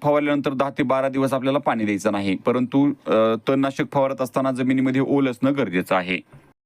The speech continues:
शेतकरी मित्रांनो, गहू पिकाला तांबेरा रोग आणि, अ, खोडमाशी, मावा, खोडकिडा यापासून नुकसान होत असतं.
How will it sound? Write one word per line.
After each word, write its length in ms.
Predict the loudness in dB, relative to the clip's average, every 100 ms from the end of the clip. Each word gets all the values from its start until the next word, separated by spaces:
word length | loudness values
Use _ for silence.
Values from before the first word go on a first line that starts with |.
| _ _ -20 -20 -6
शेतकरी 340 | -4 -2 -2
मित्रांनो, 320 | 0 0 0
गहू 200 | 2 0
पिकाला 600 | 0 -2 -2 -2 0 -2 -4 -10 -20 -20 -20 -2
तांबेरा 380 | -2 0 0 2
रोग 340 | 2 0 -2 -14 -20 -4
आणि, 400 | -2 2 2 2 -2 -14 -4
अ, 60 | 0 2 2 2 0 -6 -20 -4
खोडमाशी, 540 | -2 0 -2 0 0
मावा, 480 | 2 2 2 2 0 -8 -20 -20 -10
खोडकिडा 560 | -2 -2 0 0 0 -2 -6 -20 -20 -18 -2
यापासून 520 | 0 2 0 2 2
नुकसान 320 | 2 0 0
होत 200 | 0 0
असतं. 300 | -2 -2 -4